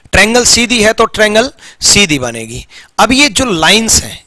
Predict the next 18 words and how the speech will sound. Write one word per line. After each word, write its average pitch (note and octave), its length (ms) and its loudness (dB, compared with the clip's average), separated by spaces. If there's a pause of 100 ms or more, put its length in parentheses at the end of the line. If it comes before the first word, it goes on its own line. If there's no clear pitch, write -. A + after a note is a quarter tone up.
(240)
ये G#3+ 200 -2
lines F#3 460 0
देखो B2+ 300 -10
बच्चे, - 280 -12 (2000)
ये G3 260 -2
जो G#3+ 140 0
lines C#3 420 -4
हैं, - 120 -18 (320)
ये G3 120 -2 (140)
इस A#3 200 -2
तरीके A#3+ 400 0
की G3+ 160 -4
lines B2+ 400 -4
हैं, - 140 -18 (2000)
और E3 160 2 (200)
D C4 280 2
option G#3 480 0
में E3 300 -4